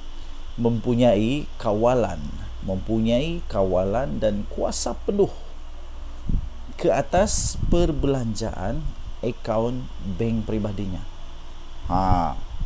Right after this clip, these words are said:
pertama, dia ada kawalan penuh. Dia ada kawalan penuh dan kuasa penuh. Maksudnya, tidak ada sebarang apa-apa pengaruh,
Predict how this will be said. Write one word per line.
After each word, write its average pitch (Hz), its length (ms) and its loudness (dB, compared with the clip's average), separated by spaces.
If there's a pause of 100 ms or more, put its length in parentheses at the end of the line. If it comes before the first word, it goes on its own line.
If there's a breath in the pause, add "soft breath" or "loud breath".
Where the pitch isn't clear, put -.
(140)
pertama, 214 480 4 (240)
dia 185 160 2
ada 214 80 -2
kawalan 220 480 0
penuh. 180 240 -2 (640 loud breath)
Dia 139 240 8
ada 127 80 8
kawalan 104 640 2
penuh 98 560 2
dan 110 240 4
kuasa 107 400 2
penuh. 95 320 0 (340)
Maksudnya, 135 480 4
tidak 180 720 0
ada 131 480 2
sebarang 104 880 0 (400 loud breath)
apa-apa 107 1040 2
pengaruh, 90 640 0